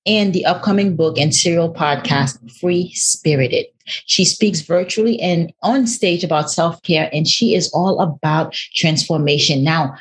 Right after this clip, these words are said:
I had the honor of being on her show last week, so it is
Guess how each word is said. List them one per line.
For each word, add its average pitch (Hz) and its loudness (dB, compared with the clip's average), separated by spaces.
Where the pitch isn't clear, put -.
I 208 -2
had 220 2
the 208 0
honor 160 0
of 156 -2
being 160 0
on 147 0
her 147 0
show 147 0
last 143 0
week, 170 -2
so 180 0
it 214 -2
is 165 -2